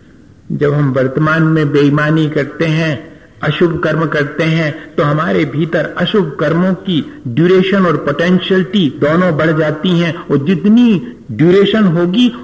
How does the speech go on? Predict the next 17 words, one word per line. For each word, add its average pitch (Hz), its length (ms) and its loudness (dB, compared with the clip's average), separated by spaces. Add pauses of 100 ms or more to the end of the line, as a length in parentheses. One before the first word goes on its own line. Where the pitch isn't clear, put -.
उतने 202 380 4
समय 185 440 -2
के 196 160 -2
बाद 170 360 0
वो 196 120 2
अपना 190 300 0
फल 185 280 0
देना 180 320 0
शुरू 196 280 2
करेगा। 202 380 -4 (2750)
इसलिए 160 720 2
अभी 180 320 4
बांधे 165 520 2
गए 180 200 2
अशुभ 180 420 0
कर्म 190 320 0
तुरंत, 190 560 2